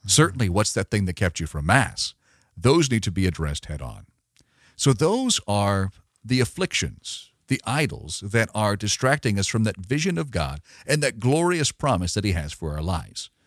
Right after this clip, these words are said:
Speaker 2: So how do we address that? Well, in the book of Numbers, we have another wonderful example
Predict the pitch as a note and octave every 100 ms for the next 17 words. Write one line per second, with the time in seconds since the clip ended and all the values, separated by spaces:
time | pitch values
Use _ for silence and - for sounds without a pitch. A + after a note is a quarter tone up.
0 | _ _ - C#3 G#3+ A3 D3+ G#2 F#2+ E2+
1 | - - - _ _ _ - - - _
2 | _ _ _ _ - A#3 C4+ F#3 - C#3+
3 | F2+ E2+ G2 B2+ A#2 A2+ A#2+ A#2+ F#2+ G2
4 | F#2+ F#2+ F2 G#2+ G#2+ - D2 D2